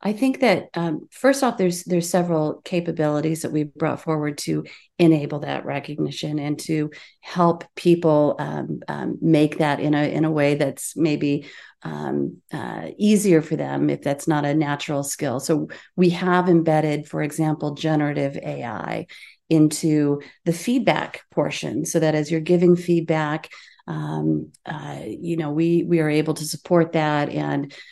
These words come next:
and bring, use Gen A I and the context, context awareness that, you know, we're recognizing a particular milestone or achievement, et cetera, and, and make that an easier process for the giver.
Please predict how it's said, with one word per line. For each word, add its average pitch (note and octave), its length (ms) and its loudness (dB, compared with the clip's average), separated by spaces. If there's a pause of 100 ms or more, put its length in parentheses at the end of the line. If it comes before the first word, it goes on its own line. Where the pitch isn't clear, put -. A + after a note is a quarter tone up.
(140)
and D3+ 440 -4
bring, E3 420 8
use E3 260 6
Gen D#3+ 240 2
A D3+ 160 0
I D3 220 -2
and D3+ 760 -2 (260)
the D#3+ 220 -2
context, D#3 720 -2 (220)
context D#3 500 -2
awareness C#3+ 540 -2
that, C#3 320 -4 (400)
you E3 100 -2
know, D3 100 -4
we're D3 160 -2
recognizing D3+ 680 0
a C#3+ 60 -6
particular C#3+ 720 -4 (260)
milestone E3+ 840 4
or C#3 140 -4
achievement, D#3+ 580 0
et - 140 -6
cetera, D3 400 -4
and, C3+ 240 -2
and C#3+ 180 0
make C#3+ 220 0
that D#3 160 -2
an D3 160 0
easier D3 500 -2
process D3+ 460 -8
for D3+ 120 -4
the C#3+ 120 -4
giver. D3 580 -2